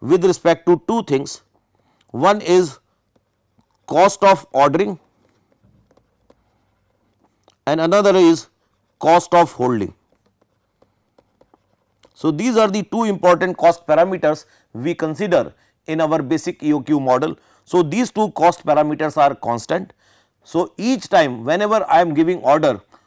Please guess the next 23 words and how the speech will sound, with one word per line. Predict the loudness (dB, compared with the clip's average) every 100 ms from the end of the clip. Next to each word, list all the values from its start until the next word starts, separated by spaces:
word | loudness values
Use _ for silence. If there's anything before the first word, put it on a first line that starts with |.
| _
so | -8 -6
if | -2 -2 -4 _
the | -8 -8
cost | -2 0 0 2
of | 0 0 0
order | 0 2 -2 -2
is | 0 0 -2
each | -2 -2 -2
time | -4 -4
hundred | -6 -6 -4 -4
rupees, | -8 -6 -8 -12 _ _ _
so | -4
it | -2 -2
will | -2 -2
be | -2
hundred | -2 -2 -2 0
rupees | -2 -4 -6
again | -6 -6 -4
and | -4
again | -6 -6 -8 -12 _ -14
throughout | -4 -2 -2
the | -8
year. | -12 -16 -18